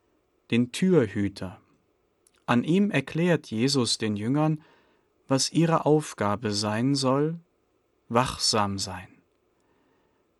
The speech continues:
Im Gleichnis scheint sich das plötzliche Kommen des Herrn irgendwann im Laufe der Nacht zu ereignen. In der Nacht schläft man normalerweise.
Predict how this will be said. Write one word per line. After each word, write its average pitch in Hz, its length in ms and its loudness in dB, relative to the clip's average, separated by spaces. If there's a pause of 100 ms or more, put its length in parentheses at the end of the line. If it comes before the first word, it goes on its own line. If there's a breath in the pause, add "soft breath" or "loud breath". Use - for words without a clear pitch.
(160)
Im 101 200 -2
Gleichnis 117 640 0
scheint 117 400 -2
sich - 280 -4
das - 480 -4
plötzliche 113 640 0
Kommen 139 400 2
des 117 240 0
Herrn 135 340 2
irgendwann 139 640 0
im 139 140 4
Laufe 127 400 0
der 127 160 -2
Nacht 151 420 -2
zu - 380 -4
ereignen. 101 800 -6 (840)
In 117 120 2
der 107 100 4
Nacht 110 560 -2
schläft - 460 -2
man 110 160 0
normalerweise. 104 920 -4